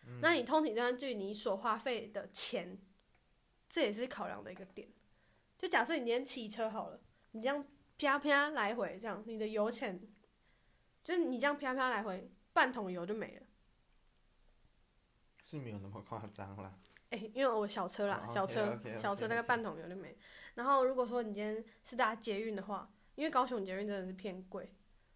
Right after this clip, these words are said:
Speaker 2: 我那时候，我前阵子就是在盐埕那附近打工。
Speaker 1: 嗯。
Speaker 2: 我这样从我们这边到盐埕这样子来回就要一百块，
Speaker 1: 哇。
Speaker 2: 一天就要一百块，你一个月这样就要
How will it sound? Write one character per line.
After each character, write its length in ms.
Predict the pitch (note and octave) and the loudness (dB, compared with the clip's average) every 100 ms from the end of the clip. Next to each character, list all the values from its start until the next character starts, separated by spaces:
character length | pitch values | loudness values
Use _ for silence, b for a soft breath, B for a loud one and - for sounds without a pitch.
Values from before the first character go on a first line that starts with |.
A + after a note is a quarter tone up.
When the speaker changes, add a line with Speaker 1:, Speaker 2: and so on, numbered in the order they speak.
| - | -2
Speaker 2:
我 120 | A#3+ | 2
那 120 | D4+ | 4
时 80 | F4 | 6
候， 340 | E4+ E4+ - - - - - _ | 6 4 -2 -14 -20 -20 -20 _
我 140 | A3+ A3 | -4 -4
前 340 | A3 A#3 A3+ | -2 -4 -4
阵 220 | D4+ C4+ | -4 -4
子 120 | A3 | -4
就 120 | G#3 A#3 | -4 -4
是 180 | A#3+ | -4
在 260 | A3+ B3 G#3+ | -2 0 0
盐 320 | G3 G3 F#3+ | -2 -4 -4
埕 200 | G#3 G#3 | -4 -4
那 140 | F#3 G3+ | -4 -6
附 180 | G#3+ | -6
近 320 | G#3 G#3 F#3+ - | -4 -4 -4 -10
打 220 | - G3+ G3+ | -10 -10 -12
工。 260 | F3+ F3 F3+ - | -12 -12 -14 -18
Speaker 1:
嗯。 340 | B2 A#2+ A2+ G#2 B B - | -12 -10 -8 -12 B B -6
Speaker 2:
我 80 | |
这 80 | A3+ | 2
样 180 | C#4+ D4 | 4 2
从 320 | C#4+ B3+ G#3+ | -4 -2 -2
我 60 | G3+ | -2
们 140 | G3 | -4
这 100 | G#3 | -2
边 180 | A3+ A3+ | -2 0
到 220 | A#3+ A3+ | 0 -2
盐 220 | G#3 F#3+ | -4 -8
埕 180 | G3+ F#3 | -6 -6
这 80 | G#3 | -6
样 80 | A3 | -6
子 80 | G3 | -4
来 180 | F3 | -4
回 160 | F#3+ G#3+ | -4 -6
就 80 | G#3 | -4
要 80 | G3+ | -4
一 40 | |
百 160 | G3 - | -6 -8
块， 180 | - | -10
Speaker 1:
哇。 80 | - - - - | -10 -12 -20 -18
Speaker 2:
一 100 | - | -4
天 240 | C#4+ D4 B3+ | 2 2 4
就 60 | |
要 80 | B3+ | 4
一 80 | B3+ | 4
百 180 | G3+ - | 0 0
块， 320 | - - A3+ - b b b b | -2 -4 -4 -16 b b b b
你 280 | A#3+ B3 - - _ _ | -6 -6 -10 -20 _ _
一 120 | C#4+ | -6
个 120 | B3+ C4 | 6 6
月 280 | D#4 C4+ | 8 4
这 80 | B3 | 6
样 180 | C#4+ C#4+ | 2 4
就 60 | C#4 | 4
要 280 | C#4+ - | 4 2